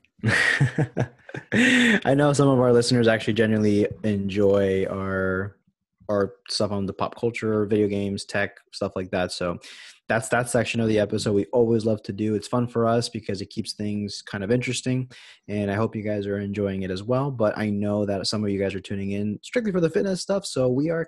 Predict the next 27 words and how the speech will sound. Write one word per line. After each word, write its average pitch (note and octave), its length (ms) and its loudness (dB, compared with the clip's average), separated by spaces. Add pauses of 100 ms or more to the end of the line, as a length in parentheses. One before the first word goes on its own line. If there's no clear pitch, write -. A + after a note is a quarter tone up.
(120)
coming A#2 420 -8 (100)
with A#2+ 280 -6
it A2+ 140 -4 (300)
hot, - 400 -10 (420)
debunking A2+ 460 -6
some G#2 240 -8
myths G#2+ 260 -6
for G#2+ 140 -6
you G2+ 120 -4
today G2+ 520 -4 (420)
that F#2+ 360 -4 (240)
maybe G2 180 -10
you A2+ 260 -2
still G#2+ 400 -6
believe. F#2+ 640 -6
And A#2 260 -2
today G3+ 200 0
we're G#3 80 0
gonna F3+ 120 0
mainly D3 240 0
talk B2 180 -2
about A2+ 240 0
carbs A2+ 500 -2
and G2+ 300 -8
sugar A2+ 280 -4
misconceptions, G2 1160 -8
because F#2 760 -8